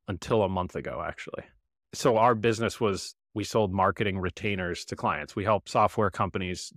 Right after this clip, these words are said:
do their content marketing for them. We happened to be remote, so we didn't have any offices. We had, at any given point, between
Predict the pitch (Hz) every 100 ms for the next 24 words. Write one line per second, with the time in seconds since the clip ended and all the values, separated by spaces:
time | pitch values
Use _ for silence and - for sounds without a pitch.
0 | - 107 95 92 87 - 95 90 92 78
1 | 87 87 92 82 80 - 95 80 82 78
2 | 110 92 127 131 123 110 98 101 95 95
3 | 98 82 - - 117 110 110 113 110 104
4 | 98 92 92 - 90 90 - - - 104
5 | 92 98 95 85 _ - 107 - - 131
6 | 117 107 104 - 113 107 95 _ - -
7 | 110 104 98